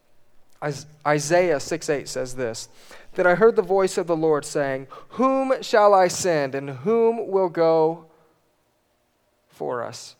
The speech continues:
And I said, 'Here am I, send me.'"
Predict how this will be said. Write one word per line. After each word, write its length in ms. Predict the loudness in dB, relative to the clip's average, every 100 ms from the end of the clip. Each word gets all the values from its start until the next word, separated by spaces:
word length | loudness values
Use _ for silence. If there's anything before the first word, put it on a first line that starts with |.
| _ _ _ _ _ _ _ _ _ _ _ _ -16
And 140 | -8
I 100 | -6
said, 520 | -6 -4 0 0 -2 -8 _ _ _ _ _
'Here 600 | _ -6 -2 -2 -4 -6 -8
am 380 | -4 -4 -4 -4
I, 560 | -4 -2 -4 -6 -10 -12 -20 -20 -18
send 760 | -14 -10 -8 -10 -12 -20 -20 -20 _ _ _
me.'" 400 | -16 -14 -14 -18